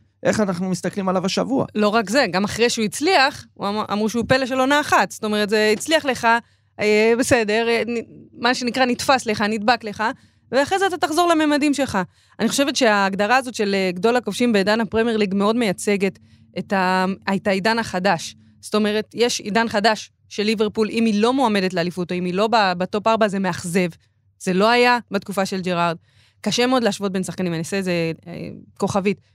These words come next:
Speaker 2: בין שחקנים שלא משחקים באותה תקופה, לא עם אותם שחקנים, זה ברור.
Speaker 1: לא באותו תפקיד,
Speaker 2: לא
Speaker 1: גם.
Speaker 2: באותו
Speaker 1: נכון.
Speaker 2: תפקיד, ו-, ותמיד גם חלוצים זה יותר נוצץ. אבל,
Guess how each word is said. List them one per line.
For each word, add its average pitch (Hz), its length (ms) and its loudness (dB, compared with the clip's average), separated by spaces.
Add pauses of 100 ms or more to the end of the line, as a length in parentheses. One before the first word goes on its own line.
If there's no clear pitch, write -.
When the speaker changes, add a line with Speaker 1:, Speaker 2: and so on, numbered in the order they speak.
(140)
Speaker 2:
בין 226 140 0
שחקנים 233 380 -2
שלא 196 200 -4
משחקים 208 320 -4
באותה 196 200 -2
תקופה, 269 420 0
לא 226 80 2
עם 220 120 2
אותם 226 180 0
שחקנים, 285 480 -2
זה 220 160 2
ברור. 233 380 0
Speaker 1:
לא 240 120 0
באותו 110 220 -2
תפקיד, 269 360 -4
Speaker 2:
לא 240 120 4
Speaker 1:
גם. 226 60 2
Speaker 2:
באותו 233 300 2
Speaker 1:
נכון. 240 80 -4
Speaker 2:
תפקיד, 311 360 -2
ו-, 226 240 4
ותמיד 208 440 -2
גם 214 140 0
חלוצים 208 380 -2
זה 202 80 -2
יותר 190 240 -4
נוצץ. 180 400 -6 (160)
אבל, 196 300 2